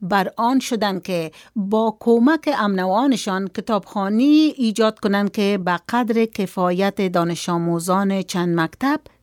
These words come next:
کتاب داشته باشند. کمپین جمع‌آوری کتاب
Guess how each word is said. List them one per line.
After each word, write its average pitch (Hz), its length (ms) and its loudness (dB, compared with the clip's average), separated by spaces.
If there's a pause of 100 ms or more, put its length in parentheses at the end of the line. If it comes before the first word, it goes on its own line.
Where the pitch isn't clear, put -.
(100)
کتاب 185 340 -2
داشته 165 360 -4
باشند. 165 480 -4 (680)
کمپین 294 540 4
جمع‌آوری 196 680 0
کتاب 226 560 -2